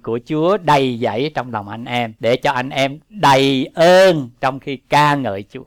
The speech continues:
Cô-lô-se đoạn bốn câu năm. Lời nói anh em phải có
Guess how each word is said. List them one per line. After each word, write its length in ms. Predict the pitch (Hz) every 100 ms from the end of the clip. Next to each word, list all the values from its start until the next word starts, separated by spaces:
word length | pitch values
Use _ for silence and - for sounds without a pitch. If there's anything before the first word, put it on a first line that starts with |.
| -
Cô-lô-se 400 | 131 127 143 127
đoạn 140 | 107
bốn 220 | 117 131
câu 120 | 165
năm. 280 | 123 120 113 -
Lời 220 | 120 117
nói 200 | 127 160
anh 100 | 151
em 200 | 147 139
phải 140 | 131 113
có 240 | 139 160